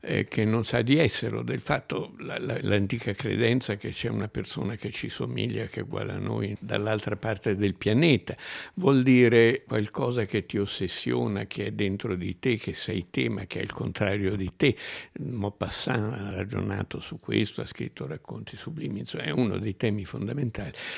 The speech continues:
della letteratura fantastica, del romanticismo, via via fino all'espressionismo, fino anche al cinema espressionista e fino a tempi relativamente recenti. Il doppio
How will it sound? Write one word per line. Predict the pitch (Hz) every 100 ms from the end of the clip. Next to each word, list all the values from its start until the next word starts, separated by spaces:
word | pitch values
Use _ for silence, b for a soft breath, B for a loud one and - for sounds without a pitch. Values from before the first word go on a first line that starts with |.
| B -
della | 135 123
letteratura | 107 - - 104 - - 101
fantastica, | - 98 - - - - - 90
del | 87 101
romanticismo, | 101 101 131 - 117 - 104 113 147
via | 95 110 95
via | 95 92
fino | - 90 85
all'espressionismo, | 104 - - 101 - - 98 113 - -
fino | - 92 87
anche | - 120 120 -
al | -
cinema | - 98 -
espressionista | - - 143 143 - 98 92 - - B B B B B
e | 120
fino | - - 95 - - - - - _ -
a | -
tempi | - 107 104 -
relativamente | 104 101 104 - 101 113 - - -
recenti. | - - - 170 - - B B B B B
Il | - 196 190
doppio | 175 160 - 156 170 -